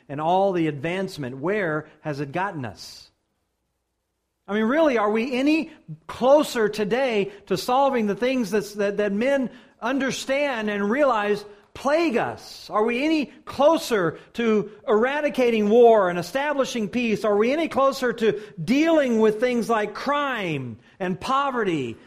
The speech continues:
and hunger or oppression? Are we any closer to eliminating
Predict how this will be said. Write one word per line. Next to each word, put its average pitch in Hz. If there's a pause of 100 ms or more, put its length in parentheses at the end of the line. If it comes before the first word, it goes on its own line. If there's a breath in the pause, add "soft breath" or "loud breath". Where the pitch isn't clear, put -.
(100)
and 190
hunger 208 (160 loud breath)
or 208
oppression? 214
Are 185
we 214
any 302 (240 loud breath)
closer 254
to 214
eliminating 233